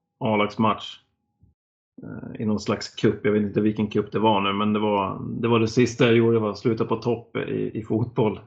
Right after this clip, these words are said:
Men, eh, hockeyn fortsatte och nittionio skrev jag ut A-lagskontrakt med Piteå Hockey. Det var första gången jag spelade ett A-lag.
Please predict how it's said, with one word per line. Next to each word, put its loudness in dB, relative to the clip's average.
Men, 0
eh, -6
hockeyn 4
fortsatte 2
och 0
nittionio 2
skrev 2
jag 2
ut -2
A-lagskontrakt -4
med -4
Piteå -2
Hockey. -2
Det -4
var -2
första -4
gången 2
jag -4
spelade -4
ett -6
A-lag. -2